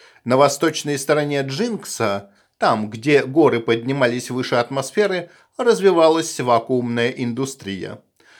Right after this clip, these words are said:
На плато начались репрессии.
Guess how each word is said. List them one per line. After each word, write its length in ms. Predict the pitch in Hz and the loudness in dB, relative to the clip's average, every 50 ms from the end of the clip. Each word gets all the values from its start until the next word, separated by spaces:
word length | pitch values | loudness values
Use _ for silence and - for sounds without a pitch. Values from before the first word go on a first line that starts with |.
| _ _ _ | _ _ _
На 100 | 247 247 | -4 -2
плато 500 | 240 233 220 190 170 180 170 165 170 165 | 2 4 4 4 4 4 2 2 2 2
начались 460 | 143 131 131 - 120 117 120 120 - | 0 -2 -4 -4 -6 -6 -6 -4 -2
репрессии. 920 | 120 117 117 - - 101 98 95 - - - - - 98 98 98 98 - | -2 -2 -2 -4 -4 -6 -6 -6 -8 -10 -14 -14 -12 -8 -8 -8 -10 -12